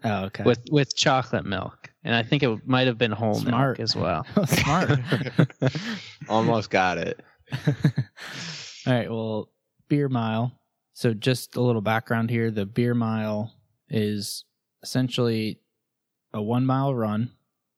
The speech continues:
Speaker 1: and it's done on a track for official purposes. And after each, I think you start, yeah, you start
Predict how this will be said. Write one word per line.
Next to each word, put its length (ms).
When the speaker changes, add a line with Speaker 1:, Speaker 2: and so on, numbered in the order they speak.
Speaker 1:
and 140
it's 320
done 240
on 180
a 60
track 580
for 300
official 440
purposes. 640
And 140
after 420
each, 380
I 160
think 340
you 60
start, 580
yeah, 200
you 160
start 460